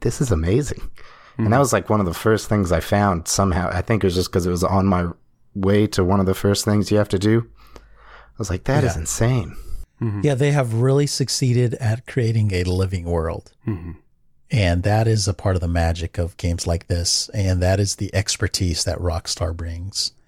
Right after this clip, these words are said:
Speaker 3: And the game, it looks very good. It looks fantastic. The, the chapter one, you first start off in this, uh, snowy area. And, and just quickly as a disclaimer,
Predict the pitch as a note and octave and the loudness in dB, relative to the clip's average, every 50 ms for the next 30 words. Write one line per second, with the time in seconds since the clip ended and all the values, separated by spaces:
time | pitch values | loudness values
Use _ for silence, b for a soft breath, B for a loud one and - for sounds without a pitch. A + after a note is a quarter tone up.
0 | _ _ _ _ _ _ _ _ _ _ _ _ - G2+ F#2 F2+ F#2 F2+ F#2+ E2+ | _ _ _ _ _ _ _ _ _ _ _ _ -2 0 2 2 2 2 2 2
1 | D#2+ D#2+ E2 - - - G#2+ F#2+ G2 G2+ F#2 E2 D#2 E2 - - _ _ _ - | 2 2 0 -2 -2 0 0 2 2 2 0 0 -2 -6 -10 -14 _ _ _ -2
2 | G2+ F2 F2+ F2 F2 F#2+ A2+ B2 A2+ G#2+ - - - - - - - - _ _ | -2 0 0 0 2 2 2 2 2 0 -2 -4 -4 -4 -4 -6 -8 -14 _ _
3 | _ _ - G2 F#2+ G#2 C3 C3+ C#3+ C3+ B2+ G#2 F#2 F2+ D2+ D#2 - _ _ _ | _ _ -12 -6 -2 0 0 2 2 2 0 -2 -4 -6 -8 -10 -12 _ _ _
4 | _ _ _ _ _ _ _ _ _ - G#2 G2 - - - G2+ F2+ F2+ - G#2 | _ _ _ _ _ _ _ _ _ 0 0 0 0 0 0 0 0 0 0 0
5 | F#2 D#2+ - - - E2 - B B B B B B B B _ - D3 C3 B2 | 0 0 0 -2 -4 -6 -6 B B B B B B B B _ 0 0 0 0
6 | A2+ A#2 C#3 C#3+ C#3 C#3 - - G3 G3+ - - D#3 B2+ C3 C3+ C3+ C#3+ C3+ B2+ | 0 0 0 0 0 -2 -2 0 0 0 0 0 0 2 2 2 2 4 2 2
7 | A#2 - C3+ B2+ - - - - C3 B2+ B2 A#2+ A2+ A2 A2 A2 - - - G2+ | 0 0 -2 -2 -2 -2 -2 -2 0 0 2 2 2 2 2 0 -2 -6 -6 -2
8 | G#2 G#2 G2+ G2 F#2+ F#2+ F#2 - - - F#2+ F#2 F2 E2+ F2+ - - - - - | 0 0 2 2 2 0 0 0 0 0 0 2 2 2 0 0 0 -2 0 0
9 | A2 A2 G#2+ G#2 F#2+ F2+ F2+ - F2+ F2 E2+ E2+ E2+ E2+ E2+ E2+ B B B B | 2 2 2 4 2 2 0 0 0 0 0 0 0 -2 -2 -4 B B B B
10 | B B B D3+ D3+ D#3+ - - - D3 C#3+ B2 A2 C3 A#2+ - - - - - | B B B 0 0 0 -2 -2 0 0 2 2 2 2 2 0 0 -4 -6 -4
11 | - F#3+ E3+ - - - D#3 D3 C3+ B2 G#2 A2+ G#2 G#2+ A2+ G#2+ - - - C#3+ | -2 -2 -2 -2 0 0 2 2 2 2 0 0 -2 0 -2 -2 -2 -2 0 0
12 | C3 B2 A#2+ A#2 A2 | 2 2 2 2 0